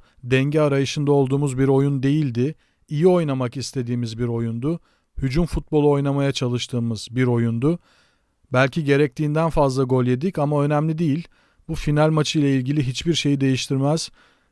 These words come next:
İyi şeyler var çünkü hücumda. Kale önünde çok iyi oynadılar. Hücumda hepsinden öte Arda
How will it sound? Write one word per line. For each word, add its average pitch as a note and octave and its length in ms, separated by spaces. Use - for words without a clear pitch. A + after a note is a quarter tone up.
İyi D#3+ 200
şeyler E3+ 420
var C#3 400
çünkü B2+ 300
hücumda. B2+ 560
Kale C3+ 220
önünde C#3+ 400
çok D#3+ 300
iyi C#3+ 100
oynadılar. B2 640
Hücumda C#3 640
hepsinden C#3 560
öte B2+ 240
Arda C3+ 500